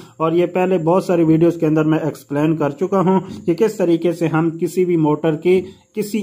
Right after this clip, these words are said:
एक winding पर अपनी specific direction set कर सकते हैं। तो अगर आप दोस्तों ने वो videos नहीं देखी तो उनको लाजमी देखें,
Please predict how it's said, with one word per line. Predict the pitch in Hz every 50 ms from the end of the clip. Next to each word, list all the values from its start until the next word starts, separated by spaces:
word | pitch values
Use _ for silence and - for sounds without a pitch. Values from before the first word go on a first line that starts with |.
| - -
एक | 175 180 185 180 170
winding | 160 160 160 165 170 170 160
पर | 165 170 165 165 170
अपनी | 160 151 156 - 175 170 165
specific | - - 147 - 170 170 170 - 196 190 180 165 160 151
direction | 151 143 143 139 139 - 180 175 175
set | 165 - 156 151 156 - 196 196 -
कर | 147 135 127
सकते | - 131 120 - - 127
हैं। | 120 113 131 120 117 120 - - - -
तो | 196
अगर | 185 170 185 190 180
आप | 175 175 170
दोस्तों | 170 165 160 165 190 185
ने | 185 175
वो | 170 175 175
videos | 170 170 160 165 175 170 156 147
नहीं | 143 147 180 202 196
देखी | 196 180 170 - 190 190 175 - - - - -
तो | 160
उनको | 165 165 160 165 151 143
लाजमी | 135 131 135 135 139 180 208 214
देखें, | 196 202 196 202 - 202 202 196 202